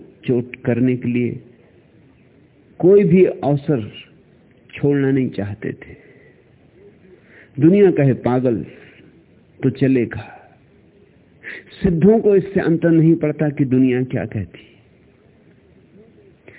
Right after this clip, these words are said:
सिद्धों को तो सिर्फ एक ही लक्ष्य है,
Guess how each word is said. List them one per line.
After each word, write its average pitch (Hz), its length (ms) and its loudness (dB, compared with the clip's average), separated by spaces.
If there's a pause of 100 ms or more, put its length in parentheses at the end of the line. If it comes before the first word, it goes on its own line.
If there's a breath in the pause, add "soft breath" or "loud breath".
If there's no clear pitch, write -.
(380 loud breath)
सिद्धों 185 360 4
को 233 120 2
तो 226 140 2
सिर्फ 208 340 0
एक 196 540 4
ही 147 340 -2 (1500)
लक्ष्य 143 480 -2
है, 101 220 -4